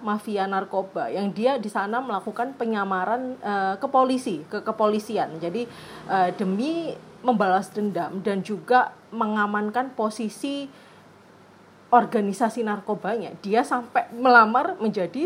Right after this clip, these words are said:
seorang polisi. Nah, ini kan keliru ya, biasanya malah polisi yang melakukan penyamaran. Kalau, atau Intel,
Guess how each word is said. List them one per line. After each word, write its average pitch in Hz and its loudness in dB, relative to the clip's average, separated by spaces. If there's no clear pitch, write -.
seorang 233 4
polisi. 220 0
Nah, 156 -8
ini 233 -2
kan 392 0
keliru 311 6
ya, 220 8
biasanya 254 4
malah 277 2
polisi 269 4
yang 277 2
melakukan 233 0
penyamaran. 208 2
Kalau, 208 2
atau - 4
Intel, 247 6